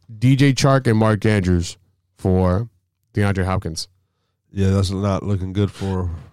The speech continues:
Speaker 2: whoever gave up DeAndre Hopkins.
Speaker 1: By the way, that team that I mentioned,
Speaker 2: Yeah.
Speaker 1: I made another trade, and I told you I got Drew Brees and Gerald Everett. So hopefully it works out for me 'cause I got a, you know,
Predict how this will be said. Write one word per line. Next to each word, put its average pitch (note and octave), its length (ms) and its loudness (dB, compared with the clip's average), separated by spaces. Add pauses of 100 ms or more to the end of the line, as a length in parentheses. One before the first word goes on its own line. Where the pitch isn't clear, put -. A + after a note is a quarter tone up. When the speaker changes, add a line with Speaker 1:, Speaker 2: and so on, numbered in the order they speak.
(220)
Speaker 2:
whoever F#2+ 280 0
gave F#2 220 -2
up E2 120 -2
DeAndre E2+ 520 -4
Hopkins. - 460 -8
Speaker 1:
By C#3 160 2
the D3 80 2
way, C#3+ 140 2
that A#2+ 160 0
team B2 240 -4
that B2 100 -6
I A#2+ 60 -2
mentioned, A#2+ 540 -4 (180)
Speaker 2:
Yeah. F2+ 240 -10 (120)
Speaker 1:
I G#2+ 80 2
made A2+ 120 4
another A2 220 4
trade, G#2 300 0
and G2+ 100 0
I G2 60 0
told G2+ 220 0
you G2 80 0
I - 20 0
got F#2 300 -2
Drew F#2 200 0
Brees F2+ 300 0
and E2 80 -2
Gerald E2+ 280 -2
Everett. F2 340 -8
So F2 120 -4
hopefully F2+ 340 0
it F#2 40 2
works F#2+ 260 0
out F#2 160 0
for - 80 -12
me F2 100 -2
'cause F#2 160 -6
I F#2 60 2
got F2+ 220 2
a, G2+ 120 -16
you C3+ 80 -4
know, G2+ 220 -2